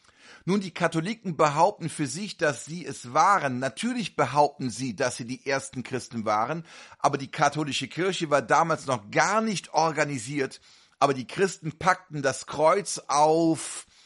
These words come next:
Ihr habt gehört, wie die Menschen Kreuzrücken sagen. Bezieht ihr das auf die Katholiken? Es sind die wahren Katholiken, die universelle Gemeinde des Heiligen Geistes in der Welt. Wir sind die ursprünglichen Katholiken,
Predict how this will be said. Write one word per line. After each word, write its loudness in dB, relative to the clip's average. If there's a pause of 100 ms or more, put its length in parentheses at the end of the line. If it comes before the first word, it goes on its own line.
(260)
Ihr 2
habt 0
gehört, 2
wie -6
die 0
Menschen -4 (280)
Kreuzrücken -2
sagen. -4
Bezieht -8
ihr 2 (260)
das -4
auf -2
die -12
Katholiken? -4 (100)
Es -6
sind -10
die -8
wahren 2
Katholiken, -2 (260)
die -4
universelle -2
Gemeinde 0
des -4
Heiligen -2
Geistes -2
in -8
der 0
Welt. 0 (380)
Wir -2
sind -4
die -8
ursprünglichen 0
Katholiken, -4